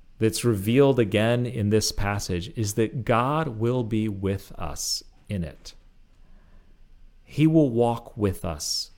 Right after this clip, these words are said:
through it. And while we may not be saved, delivered right now, we have been saved and delivered and will be eternally. It's why Paul was able to say, "This light and momentary affliction,"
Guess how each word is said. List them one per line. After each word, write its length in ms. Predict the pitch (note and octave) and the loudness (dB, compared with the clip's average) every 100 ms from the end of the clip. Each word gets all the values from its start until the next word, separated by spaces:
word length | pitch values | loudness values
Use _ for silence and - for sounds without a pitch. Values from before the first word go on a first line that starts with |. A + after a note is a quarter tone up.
| - | -20
through 300 | - - F#2+ D2+ | -10 -6 -4 -6
it. 240 | - - - - - - - - - - - - - - - - | -12 -20 -20 -20 -20 -20 -20 -20 -20 -20 -20 -20 -20 -20 -20 -14
And 140 | - A#2 | -2 4
while 340 | B2 B2 - - - - | 4 4 0 -10 -20 -4
we 160 | B2 A#2+ | 0 2
may 160 | C3+ | 4
not 240 | D3+ C#3 A#2 | 2 0 0
be 260 | A2+ G2 - - - | -4 -4 -8 -20 -14
saved, 520 | - - C#3 C3 A#2+ | -8 0 2 4 2
delivered 500 | A#2+ G#2 A#2 A2+ G2+ | 0 4 4 4 2
right 380 | F#2 G2 A2+ - | 0 2 2 2
now, 500 | G#2 G2+ F2 D#2+ F#2 - - - - - | -2 -2 -4 -6 -10 -16 -20 -20 -20 -12
we 140 | G#2 G2+ | -6 -6
have 440 | - A#2+ A#2 G#2 | -6 -6 -4 -2
been 220 | F#2+ E2+ | -2 -4
saved 440 | E2 - E2+ D#2+ - | -6 -8 -8 -6 -6
and 120 | E2 | -6
delivered 500 | E2 D#2+ E2 E2 - - _ _ - - - - - | -4 -6 -8 -10 -14 -20 _ _ -20 -20 -20 -16 -10
and 180 | A2+ | -6
will 160 | A#2 B2+ | -2 -2
be 240 | B2 A#2+ | -2 -2
eternally. 540 | G#2+ - B2+ A2+ D#2+ E2+ - - - - - - - - | -4 -6 -10 -8 -10 -14 -20 -20 -20 -20 -20 -20 -20 -20
It's 160 | - - | -14 0
why 160 | A#2+ G#2+ | 2 2
Paul 400 | - A#2+ B2 A2+ | -2 0 4 4
was 160 | A2 | 4
able 220 | A2 G#2+ | 2 2
to 80 | G#2 | -2
say, 400 | F#2 G#2+ G2+ F#2+ - - - - - - - - - | -4 -2 0 -2 -6 -20 -20 -20 -20 -20 -20 -20 -8
"This 300 | A2 C#3 - | 0 0 0
light 280 | A2+ A2 C#3+ | 0 0 2
and 140 | C#3 | 0
momentary 560 | A#2 A#2 A#2 A2 A2 A2 | 0 0 -2 -2 0 0
affliction," 640 | G#2 - G#2 - - E2 | 0 -4 -6 -6 -12 -14